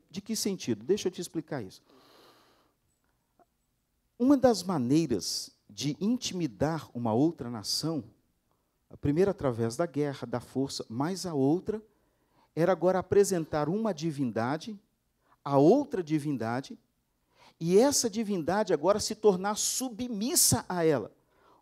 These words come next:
Uma das maneiras é pegar os utensílios da casa do Senhor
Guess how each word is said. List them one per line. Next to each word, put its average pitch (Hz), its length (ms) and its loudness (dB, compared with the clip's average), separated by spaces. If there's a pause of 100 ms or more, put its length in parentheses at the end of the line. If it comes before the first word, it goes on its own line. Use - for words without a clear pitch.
Uma 247 160 4
das 180 220 4
maneiras 214 480 0
é 233 60 2
pegar 147 520 2
os 151 160 -4
utensílios 233 760 -2
da 180 120 2
casa 190 380 0
do 190 140 -6
Senhor 233 500 0